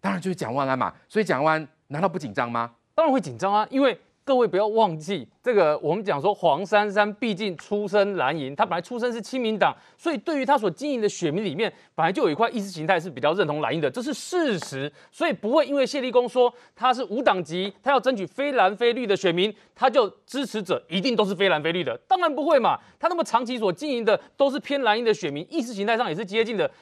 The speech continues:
Speaker 2: 所以那个是他的底，所以他一定会抢到蓝营的选票，这是第一个要讲清楚的。第二个要讲清楚是什么呢？是你可以发现哦，泛蓝阵营哦，现在对陈时中参选真的有一种很奇特的焦虑感。为什么我要讲这件事情呢？各位知道啊，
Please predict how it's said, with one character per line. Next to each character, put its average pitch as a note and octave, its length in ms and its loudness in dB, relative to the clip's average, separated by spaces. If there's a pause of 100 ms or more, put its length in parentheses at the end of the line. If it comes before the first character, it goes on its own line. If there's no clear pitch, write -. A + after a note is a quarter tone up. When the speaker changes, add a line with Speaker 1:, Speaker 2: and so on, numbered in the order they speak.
(100)
Speaker 2:
所 C4+ 200 -2
以 C#4 140 -2 (140)
那 C#4+ 220 0
个 G3 120 2
是 F3 140 -8
他 G3 100 2
的 F#3 80 2
底， C3+ 340 -8 (160)
所 - 140 -4
以 C4+ 60 0
他 C#4+ 120 -2
一 A3 120 -4
定 B3 80 -4
会 B3 100 0
抢 - 220 -8
到 G3+ 100 6
蓝 D3+ 180 -2
营 G3 80 -4
的 F3 100 0
选 A2 220 -10
票， C#3+ 240 0
这 F#3+ 100 -8
是 F3 40 -8
第 B3 180 -6
一 A3+ 40 -8
个 G3+ 60 2
要 F3+ 80 4
讲 A#2 160 -4
清 F3 120 -6
楚 B2+ 120 -16
的。 A2+ 120 -10 (240)
第 F#4 120 2
二 F4 40 4
个 D#4 60 4
要 D#4 60 8
讲 A3+ 140 -2
清 A#3+ 120 -4
楚 A3 80 -4
是 B3 60 -6
什 F#3+ 100 -8
么 D#3 80 -4
呢？ F3+ 160 0 (220)
是 E4+ 180 -2
你 G3+ 160 -2
可 C#4 100 -2
以 C4+ 120 2
发 A#3 280 4
现 A#3+ 220 -2
哦， C#3+ 120 0 (180)
泛 D4 320 4
蓝 F3 200 2
阵 A3 240 2
营 B2+ 140 -8
哦， A#2+ 160 -6
现 C4+ 120 -4
在 A#3+ 60 2
对 A3+ 200 -2
陈 G3+ 260 -2
时 G3+ 160 -10
中 G#3 160 0
参 F#3+ 180 2
选 D#3+ 180 -4
真 G3+ 140 2
的 F#3+ 100 0
有 A#2+ 160 -4
一 D#3+ 40 0
种 D#3 100 -2
很 G#2+ 160 -12
奇 - 160 -16
特 G3+ 140 0
的 C3+ 100 -4
焦 D3 220 0
虑 D3 120 -4
感。 A2 180 -10 (260)
为 F4+ 120 4
什 A3 80 -2
么 A3+ 100 4
我 C#4 60 10
要 C4+ 60 4
讲 B2 200 -6
这 A#3 100 0
件 G3 180 0
事 G3+ 160 -6
情 B2+ 160 -12
呢？ B2+ 160 -4 (320)
各 F4+ 100 2
位 D#4+ 60 4
知 C#4+ 160 -8
道 B3 120 4
啊， C#3 200 2